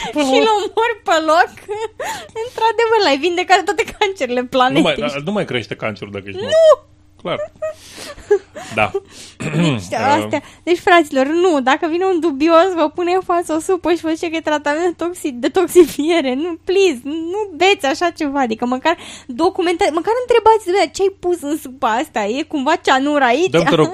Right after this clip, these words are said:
Speaker 1: formula chimică a chestiei astea,
Speaker 2: <laughs> Da.
Speaker 1: ca să-mi dau seama.
Speaker 2: Adică pe Google o găsiți, oameni buni, o
Speaker 1: Da,
Speaker 2: găsiți
Speaker 1: da.
Speaker 2: pe Google, dați un Google, <laughs> vedeți ce beți acolo.
Speaker 1: Da, uh, separat și foarte puțin, uh, legat de asta, dar că e vorba de conferințe, va avea loc în București o conferință pe,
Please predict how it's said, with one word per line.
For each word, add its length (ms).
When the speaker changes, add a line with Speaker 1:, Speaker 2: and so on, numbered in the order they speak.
Speaker 1:
formula 400
chimică 440
a 40
chestiei 360
astea, 300
Speaker 2:
<laughs> 0
Da. 100
Speaker 1:
ca 80
să-mi 220
dau 120
seama. 180
Speaker 2:
Adică 560
pe 80
Google 380
o 120
găsiți, 440
oameni 260
buni, 180
o 40
Speaker 1:
Da, 60
Speaker 2:
găsiți 280
Speaker 1:
da. 80
Speaker 2:
pe 120
Google, 320
dați 200
un 80
Google, 360
<laughs> 60
vedeți 280
ce 120
beți 300
acolo. 340
Speaker 1:
Da, 220
uh, 420
separat 560
și 280
foarte 280
puțin, 400
uh, 320
legat 300
de 80
asta, 240
dar 160
că 120
e 60
vorba 240
de 80
conferințe, 760
va 180
avea 200
loc 240
în 100
București 440
o 40
conferință 500
pe, 260